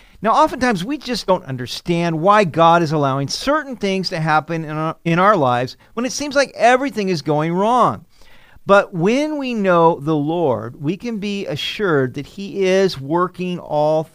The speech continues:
circumstances for our good and for his glory. But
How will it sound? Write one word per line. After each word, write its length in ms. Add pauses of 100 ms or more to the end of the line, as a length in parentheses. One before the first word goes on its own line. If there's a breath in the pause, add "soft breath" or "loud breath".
(140)
circumstances 1040
for 240
our 280
good 400 (480 soft breath)
and 320
for 160
his 400
glory. 600 (1400 soft breath)
But 260